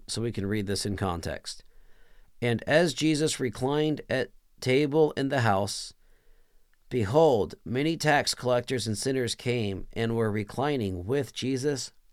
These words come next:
and his disciples. And when the Pharisees saw this, they said to his disciples, 'Why does your teacher eat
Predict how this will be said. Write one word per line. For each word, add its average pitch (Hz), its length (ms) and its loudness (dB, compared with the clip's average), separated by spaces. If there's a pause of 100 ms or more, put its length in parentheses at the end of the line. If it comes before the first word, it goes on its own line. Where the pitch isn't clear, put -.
(120)
and 120 420 0
his 110 200 0
disciples. 120 760 -2 (1080)
And 127 180 2
when 139 140 0
the 113 140 0
Pharisees 151 560 2
saw 123 240 4
this, 107 260 0
they 107 140 -2
said 156 320 0
to 95 100 0
his 110 160 0
disciples, 110 720 -2 (640)
'Why 127 260 4
does 160 200 0
your 160 120 0
teacher 139 520 -4 (120)
eat 127 300 -4